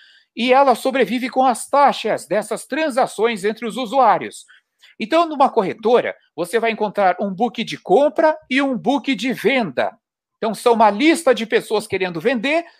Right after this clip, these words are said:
e uma lista de pessoas querendo comprar. Se a quantidade de pessoas querendo vender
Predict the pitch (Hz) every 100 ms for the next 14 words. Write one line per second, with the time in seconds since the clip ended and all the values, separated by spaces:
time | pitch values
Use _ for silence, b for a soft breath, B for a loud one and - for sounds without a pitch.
0 | b - 320 311 294 247 277 - 247 233
1 | 254 - 226 - 233 226 214 294 247 151
2 | 147 - _ _ b b b b _ -
3 | - 359 339 - 226 302 359 339 220 180
4 | 247 190 170 220 220 156 240 220 220 226
5 | 240 202 202 202 143 233 151